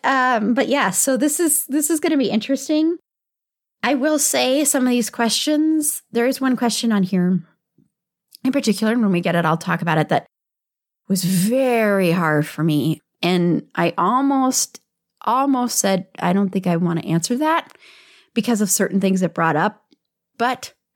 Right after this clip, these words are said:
I decided I would go ahead and do it for certain things that it brought up. <laughs> And that's coming really late, and I'm glad that that's when we're holding off on. It's, like, the third to the last when we'll be getting that question. So,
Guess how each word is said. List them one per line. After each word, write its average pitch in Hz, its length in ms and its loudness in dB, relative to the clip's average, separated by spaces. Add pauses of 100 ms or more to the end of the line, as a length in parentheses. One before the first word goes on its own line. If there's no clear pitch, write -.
(380)
I 190 60 0
decided 202 340 0
I - 20 2
would 190 80 -4
go 190 80 0
ahead 180 160 0
and 175 100 0
do 170 140 0
it 175 180 -2
for 170 360 -6
certain 165 500 -6 (220)
things 160 200 -2
that 226 100 0
it - 60 -2
brought 320 180 0 (100)
up. 247 100 -14 (120)
<laughs> - 0 - (2000)
And 269 160 0
that's 359 220 -2
coming 480 380 -2
really 415 320 2
late, 339 340 0
and 277 160 -2
I'm 269 140 0
glad 262 340 0
that 262 140 -2
that's 247 240 -2
when 240 180 0
we're 240 140 2
holding 247 260 0
off 220 180 -2
on. 226 200 0
It's, 214 240 -2
like, 240 200 -2
the 226 140 0
third 214 300 -2
to 220 100 -8
the 185 140 -4
last 165 420 -4
when 175 100 -4
we'll 165 80 -2
be 175 100 -2
getting 170 240 2
that 160 180 0
question. 156 420 -4
So, 170 420 0